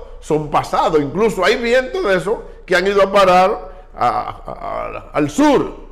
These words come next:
allá, San Cristóbal, un poquito más para allá de San Cristóbal, un poquito de esos vientos pasados. Entonces, definitivamente, esa her-, amada hermana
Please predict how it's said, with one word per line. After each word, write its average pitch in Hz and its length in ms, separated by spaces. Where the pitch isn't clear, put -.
allá, 170 640
San 117 200
Cristóbal, 180 480
un 175 80
poquito 202 280
más 196 120
para 190 180
allá 196 140
de 180 60
San 185 160
Cristóbal, 170 540
un 156 160
poquito 175 440
de 175 100
esos 170 340
vientos 170 400
pasados. 175 520
Entonces, 226 440
definitivamente, 180 960
esa 226 300
her-, 208 320
amada 185 460
hermana 165 560